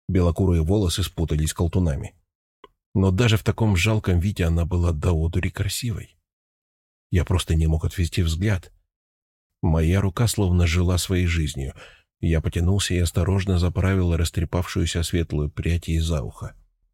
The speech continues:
«Это он сделал?» Мой голос прозвучал ниже и глуше обычного. Завтра же он будет болтаться в петле. «Да, то есть нет. Пожалуйста, не надо казни». Девушка в панике взмахнула длинными, влажными от слёз ресницами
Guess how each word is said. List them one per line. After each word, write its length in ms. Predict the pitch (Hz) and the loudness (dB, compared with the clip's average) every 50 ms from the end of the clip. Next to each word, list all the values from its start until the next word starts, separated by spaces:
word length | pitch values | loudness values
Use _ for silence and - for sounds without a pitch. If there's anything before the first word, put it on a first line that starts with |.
| _ _ _ _ _ _ - | _ _ _ _ _ _ -4
«Это 380 | - 80 78 - - 69 69 - _ | -2 -2 -2 0 -2 -4 -4 -4 _
он 280 | - 127 151 156 143 120 | 0 2 4 4 2 2
сделал?» 640 | - 71 69 73 73 67 60 65 - - - _ _ _ _ _ _ _ _ _ _ _ | 0 -2 -2 -2 -2 -2 -4 -6 -8 -10 -12 _ _ _ _ _ _ _ _ _ _ _
Мой 180 | - 73 76 78 | -2 0 0 0
голос 300 | 78 - 95 85 80 - | 2 2 2 2 0 0
прозвучал 600 | - 90 92 87 - 78 78 - - 92 78 76 | -2 -2 -2 -2 -2 -2 -2 -2 0 0 0 2
ниже 360 | 76 80 90 98 90 82 85 | 2 2 2 2 2 0 0
и 200 | - _ - 92 | -2 _ -2 -2
глуше 480 | 85 82 87 82 85 82 80 - - 87 | 0 2 2 2 2 2 0 0 0 0
обычного. 600 | 87 87 85 80 73 - - - 64 - - - _ _ _ _ _ _ _ _ _ _ _ _ _ - | 0 0 0 -2 -4 -4 -6 -6 -6 -8 -8 -10 _ _ _ _ _ _ _ _ _ _ _ _ _ -4
Завтра 440 | - 85 92 101 87 - - 78 78 | -2 0 2 0 0 0 0 0 0
же 120 | 76 80 | 0 0
он 180 | 78 76 76 73 | 2 2 2 0
будет 240 | 73 82 78 78 76 | 0 0 0 0 0
болтаться 440 | 73 78 78 76 76 76 - - 87 | 0 0 0 0 -2 -2 -4 -4 -6
в 80 | - - | -6 -6
петле. 380 | 80 76 - 73 60 - - _ _ _ _ _ _ _ _ _ _ _ _ _ _ _ _ - | -6 -4 -4 -4 -6 -6 -8 _ _ _ _ _ _ _ _ _ _ _ _ _ _ _ _ -4
«Да, 360 | 117 110 160 156 107 87 - - - _ _ _ _ _ _ _ - | 0 2 2 2 2 0 -4 -8 -14 _ _ _ _ _ _ _ -4
то 100 | - 143 | -2 -2
есть 260 | 120 127 - - - | -2 -2 -4 -4 -2
нет. 360 | 117 135 117 95 78 - - _ _ _ _ _ _ _ _ _ _ - | 0 2 4 2 2 0 -6 _ _ _ _ _ _ _ _ _ _ 0
Пожалуйста, 460 | 175 160 139 143 117 120 - - 139 | 2 2 4 4 2 2 2 2 2
не 80 | 143 | 2
надо 240 | 156 170 151 107 104 | 2 2 2 2 2
казни». 420 | - - 107 92 82 82 85 82 - - - _ _ _ _ _ _ _ - | 2 2 2 2 2 0 -2 -4 -4 -8 -20 _ _ _ _ _ _ _ -10
Девушка 480 | - 78 76 110 107 95 82 - - 90 | -8 -2 0 2 2 2 2 0 -2 -4
в 80 | - | -2
панике 340 | - 107 101 92 87 - - | 0 0 2 2 0 0 0
взмахнула 560 | 82 87 87 92 92 87 - 104 101 92 87 78 | 0 0 2 2 0 0 0 0 2 2 2 2
длинными, 460 | 82 90 104 113 101 87 87 85 85 | 2 2 2 2 2 2 2 2 2
влажными 480 | 80 87 98 101 92 80 90 87 87 | 2 2 0 0 0 0 0 0 2
от 140 | 85 85 80 | 0 0 -2
слёз 260 | - - 92 90 82 | -2 -2 -2 -2 -2
ресницами 720 | - 82 85 - - 107 113 107 - - 95 95 90 82 | -2 -4 -4 -4 -2 0 -2 0 0 0 0 0 0 -2